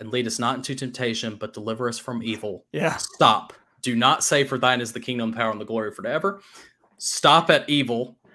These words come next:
Speaker 1: The priest is gonna say another little prayer right there,
Speaker 2: I
Speaker 1: and
Speaker 2: re-,
Speaker 1: then
Speaker 2: I
Speaker 1: we're gonna pick
Speaker 2: remember
Speaker 1: it back
Speaker 2: your
Speaker 1: up.
Speaker 2: wedding. I remember
Speaker 1: Yeah.
Speaker 2: your wedding.
Speaker 1: Then we're
Speaker 2: Like
Speaker 1: gonna pick it back up with, "For
Speaker 2: <laughs>
Speaker 1: thine is the power and the kingdom and the glory forever."
Speaker 2: Yeah.
Speaker 1: Um, so that, that is, uh,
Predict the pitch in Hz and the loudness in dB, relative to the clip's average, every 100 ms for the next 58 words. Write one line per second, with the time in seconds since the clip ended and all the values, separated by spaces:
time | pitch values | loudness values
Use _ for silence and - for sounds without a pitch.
0 | _ - 135 - 175 202 - 185 - 165 | _ 2 2 4 4 4 4 2 2 0
1 | 151 160 143 131 143 156 147 160 160 165 | 2 4 4 4 2 2 0 0 2 4
2 | 139 120 123 123 160 180 185 185 175 175 | 4 2 0 6 8 12 12 12 10 10
3 | 185 185 180 175 175 175 165 156 151 147 | 10 8 8 6 8 6 6 6 6 6
4 | 143 143 147 _ 147 151 180 170 151 147 | 4 2 -2 _ 2 4 4 4 4 2
5 | 147 143 139 135 139 127 147 170 180 156 | 2 2 4 2 -2 -2 2 2 4 4
6 | 175 - 165 160 143 143 143 139 - 127 | 2 2 0 0 0 0 2 0 0 -4
7 | 120 254 226 131 220 127 120 123 - 123 | 2 4 6 6 4 4 -2 -8 -2 -2
8 | 117 113 113 113 104 107 107 107 104 - | -2 -6 -8 -10 -10 -16 -14 -12 -12 -8
9 | 113 104 - - _ _ _ 226 - 127 | -8 -8 -14 -20 _ _ _ -16 -8 -2
10 | 143 135 - _ _ - - 135 127 143 | -2 -2 -8 _ _ -12 -4 0 2 2
11 | 135 135 139 135 127 127 117 110 107 107 | 2 0 0 0 -2 -2 0 0 -2 -8